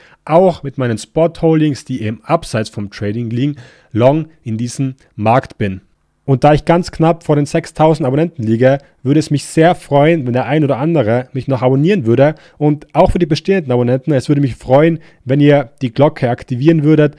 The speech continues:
Anhand meiner YouTube-Statistiken geht hervor, dass meine Videos die ersten Stunden kaum gesehen werden. Ich gehe davon aus, dass der Algorithmus euch die Videos nicht wirklich vorschlägt.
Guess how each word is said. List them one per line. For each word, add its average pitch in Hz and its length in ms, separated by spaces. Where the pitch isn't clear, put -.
Anhand 127 680
meiner 123 400
YouTube-Statistiken 135 840
geht 131 260
hervor, 131 460
dass 131 300
meine 127 240
Videos 147 400
die 120 120
ersten 139 280
Stunden 127 480
kaum 165 360
gesehen 160 420
werden. 147 260
Ich - 160
gehe 143 180
davon 127 280
aus, 131 240
dass 123 100
der - 120
Algorithmus 123 640
euch 123 180
die 113 140
Videos 123 420
nicht 139 280
wirklich 117 360
vorschlägt. 156 640